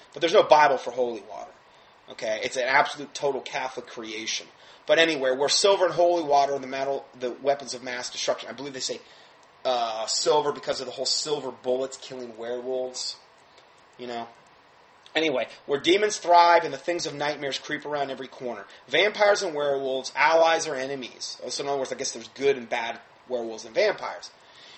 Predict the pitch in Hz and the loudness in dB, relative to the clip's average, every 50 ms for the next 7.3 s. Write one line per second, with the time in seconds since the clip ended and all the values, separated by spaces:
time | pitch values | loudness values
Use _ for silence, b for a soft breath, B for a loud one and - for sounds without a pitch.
0 | B B 151 226 277 277 175 - - 190 180 180 180 175 156 165 185 185 170 131 | B B 2 2 2 2 2 4 6 6 6 6 4 4 0 -4 -4 -4 -4 0
1 | 147 151 143 147 147 143 143 - B B B B B B - - 226 247 247 226 | 2 2 2 2 2 -2 -6 -10 B B B B B B -6 -4 -2 0 0 0
2 | 160 160 156 147 143 139 135 135 - - 131 131 139 139 139 135 - - 175 170 | 0 0 -2 -2 -2 -4 -6 -6 -6 -4 0 0 2 2 2 0 0 0 2 2
3 | 180 185 196 196 190 180 165 160 156 156 160 160 143 - 131 131 131 131 127 - | 2 2 2 0 -2 -2 -2 -2 -2 -2 -2 -4 -6 -2 2 2 2 2 2 -4
4 | - - 202 - - - - 196 190 180 - - 175 160 160 165 160 160 160 127 | -8 -6 -2 -2 -2 -2 -2 -4 -8 -6 -4 -2 0 2 2 2 0 -2 -4 -6
5 | 127 120 117 - 139 143 160 175 175 175 175 175 170 170 - - 127 135 151 165 | -8 -10 -4 0 2 2 4 4 2 0 -2 -4 -6 -6 -6 -4 0 4 4 4
6 | 175 180 156 147 143 127 127 131 - 123 127 - - 131 - - 131 123 117 107 | 4 4 0 -4 -6 -6 -6 -6 -8 -8 -8 -8 -10 -10 -8 -6 -4 -4 -4 -6
7 | 101 - 104 82 87 85 | -8 -12 -12 -12 -14 -14